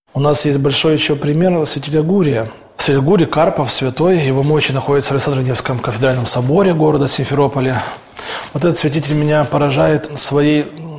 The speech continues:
современностью даже на сегодняшний день. Ведь будучи, когда он пришел сюда правящим Тавриды, а это было время, буквально пятьдесят лет прошло после присоединения Екатерины Крыма,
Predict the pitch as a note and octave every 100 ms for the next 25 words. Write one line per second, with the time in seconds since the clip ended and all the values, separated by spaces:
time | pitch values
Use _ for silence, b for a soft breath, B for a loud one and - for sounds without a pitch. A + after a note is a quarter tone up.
0 | C#3+ - - - C3+ C#3 D#3 E3 D3 D3+
1 | D3 C3 C#3 C3+ C#3+ C3+ - C3 A#2+ A2+
2 | - B B B B - C#3+ C#3 D#3 D3
3 | C#3+ C#3+ C#3 C#3+ A#2+ C3 - C#3+ - C3
4 | B2+ C#3+ C#3 B2+ - B2 - B B B
5 | B - - C#3 D#3 A#3 F3 B2 G2+ -
6 | - D#3 D#3 D3+ D3 D#3 D3 C3 A#2 B
7 | B B B - - F3 C#3 D#3+ D3+ C#3
8 | C#3+ C3 D3 D3 - C#3 - C#3+ B2+ A#2
9 | C3 B2 B2+ C#3 A2+ C#3 C#3+ C#3 C3 A#2+
10 | B2+ - B2 A#2+ A#2+ A2+ B2+ B2+ A2+ A#2